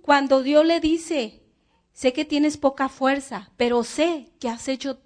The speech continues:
hasta lo imposible por salir adelante". Porque dice la Biblia, "Porque Dios no mira lo que mira el hombre, sino Dios mira el corazón". Entonces Dios nos ve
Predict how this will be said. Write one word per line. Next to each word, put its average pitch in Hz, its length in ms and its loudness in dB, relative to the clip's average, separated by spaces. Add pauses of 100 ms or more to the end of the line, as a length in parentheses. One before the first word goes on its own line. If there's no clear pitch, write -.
hasta 233 300 0
lo 226 100 2
imposible 233 760 -4
por 220 200 -8
salir 220 400 -6
adelante". 214 680 -10 (460)
Porque 226 260 -2
dice 247 220 -4
la 262 140 -2
Biblia, 262 460 -4
"Porque 226 380 -4
Dios 240 420 -2
no 247 160 -8
mira 254 340 -6
lo 240 180 -8
que 202 160 -8
mira 226 320 -8
el 226 120 -4
hombre, 254 440 -2 (220)
sino 240 380 -6
Dios 233 440 0
mira 262 560 -4
el 214 240 -6
corazón". 196 800 -6 (1600)
Entonces 262 520 4
Dios 277 280 4
nos 302 300 -2
ve 320 340 4